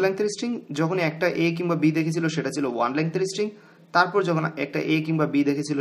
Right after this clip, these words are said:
সেটা ছিল টু লেংথের string। আমরা টু লেংথের string অবশ্যই accept করবো এবং তার চেয়ে বেশি লেংথের স্ট্রিংগুলো আমরা accept করবো, right? তো আমরা ইউজ করেছিলাম এই ডিএফএটা।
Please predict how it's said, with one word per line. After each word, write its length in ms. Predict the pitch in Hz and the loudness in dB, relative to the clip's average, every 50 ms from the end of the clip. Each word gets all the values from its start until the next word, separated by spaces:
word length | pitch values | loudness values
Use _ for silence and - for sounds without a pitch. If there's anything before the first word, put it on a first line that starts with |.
| 139 - | -4 -4
সেটা 140 | 127 127 123 131 | -8 -8 -6 -6
ছিল 100 | 127 127 123 - - | -6 -6 -6 -6 -4
টু 80 | 170 196 202 | -4 0 2
লেংথের 260 | 208 208 - 208 202 202 - | 2 2 2 0 -2 -2 -4
string। 140 | - 226 226 - - - - - - - - | -4 -6 -6 -8 -12 -20 -20 -20 -10 -8 -4
আমরা 140 | 220 226 226 226 - | -2 -2 -2 -2 -2
টু 60 | 233 233 | 0 2
লেংথের 240 | 226 226 226 233 214 220 208 - | 2 2 0 -2 -4 -6 -6 -4
string 140 | - 214 185 165 | -4 -2 0 2
অবশ্যই 260 | 165 190 180 190 208 196 | 0 0 2 2 2 2
accept 260 | - - 202 196 - - | 2 0 -6 -8 0 0
করবো 160 | 208 202 214 202 165 | 2 4 4 4 4
এবং 100 | 175 175 160 - | 2 0 4 6
তার 140 | 180 180 180 - - | 6 6 6 6 4
চেয়ে 140 | 202 175 156 160 | 2 4 6 4
বেশি 200 | 165 165 190 226 269 269 - - - - - _ - 143 | 4 4 2 -2 -2 -4 -6 -12 -20 -20 -18 _ -2 -2
লেংথের 260 | 151 151 151 151 147 - | -2 0 -2 -2 -4 -4
স্ট্রিংগুলো 300 | - 165 156 151 165 175 170 151 | -2 -2 0 2 4 4 4 4
আমরা 100 | 139 135 | 4 2
accept 300 | 120 - - 131 123 - - - | 0 -2 -4 -10 -10 -10 -8 -8
করবো, 160 | 117 113 120 120 143 | -8 -6 0 2 4
right? 160 | 190 233 - - - - - - - | 4 4 2 -4 -14 -20 -20 -10 -2
তো 40 | 190 180 | 0 0
আমরা 140 | 185 202 220 220 220 | 2 2 2 0 0
ইউজ 140 | 226 214 - 240 | -2 -4 -4 -4
করেছিলাম 380 | 226 226 220 233 214 226 220 214 208 - - - 190 | -4 -4 -4 0 2 4 4 4 0 -4 2 4 4
এই 80 | 196 190 170 143 | 4 4 2 0
ডিএফএটা। 380 | 139 127 123 123 110 - - | 0 0 -2 -6 -10 -10 -12